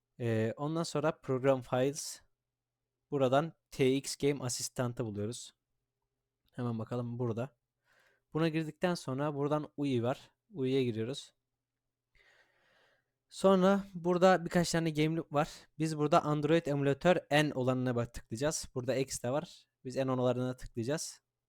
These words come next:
Buna sağ tıklıyoruz. Gönder diyoruz. Masa üstünde kıyasa-, kısa yol oluştursun diyoruz. Bunu yaptıktan sonra, e, masa üstümüze gördüğünüz gibi Game Loop geldi.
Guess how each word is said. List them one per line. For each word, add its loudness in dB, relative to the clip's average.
Buna -6
sağ 2
tıklıyoruz. -6
Gönder 4
diyoruz. -6
Masa -2
üstünde -4
kıyasa-, -2
kısa 0
yol 6
oluştursun -8
diyoruz. -10
Bunu 2
yaptıktan 2
sonra, -2
e, 0
masa -2
üstümüze -2
gördüğünüz -2
gibi 0
Game -2
Loop -10
geldi. 0